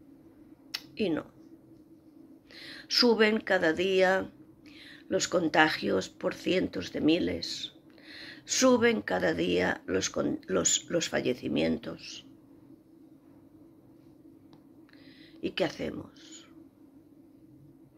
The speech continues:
Claro, quitaron toda clase de restricciones para que os lanzarais como locos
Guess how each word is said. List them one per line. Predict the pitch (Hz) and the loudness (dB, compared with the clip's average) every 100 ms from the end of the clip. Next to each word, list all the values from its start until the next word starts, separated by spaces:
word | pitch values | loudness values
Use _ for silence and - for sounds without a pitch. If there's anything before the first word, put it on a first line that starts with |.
| - - - - - - - - - - - - - - - - - | -20 -20 -20 -20 -20 -20 -20 -20 -20 -20 -20 -20 -20 -20 -20 -20 -6
Claro, | 180 143 185 - - - - - - - - - - - - - - - - - - - - - - - _ - - - - - - | 0 4 4 2 -6 -20 -20 -20 -20 -20 -20 -20 -20 -20 -20 -20 -20 -20 -20 -20 -20 -20 -20 -20 -20 -20 _ -20 -20 -20 -20 -20 -4
quitaron | 208 - 175 156 165 151 151 156 160 - - - - - - - - - - - - - - - - - | -2 8 10 10 8 8 6 4 2 -2 -4 -8 -16 -20 -20 -20 -20 -20 -20 -20 -20 -20 -20 -20 -20 -2
toda | 143 131 147 | 4 4 4
clase | 147 135 151 165 | 2 0 2 0
de | 170 | 2
restricciones | 165 160 - - - 175 185 190 185 | 2 0 -4 -4 2 4 6 4 0
para | 165 156 | -2 0
que | 160 | -2
os | 156 | 0
lanzarais | 156 147 143 165 165 160 147 | 2 2 0 0 2 2 2
como | - - 247 254 196 | -2 -2 2 2 2
locos | 151 165 - - 92 - - - | 2 2 0 -2 -8 -6 -8 -10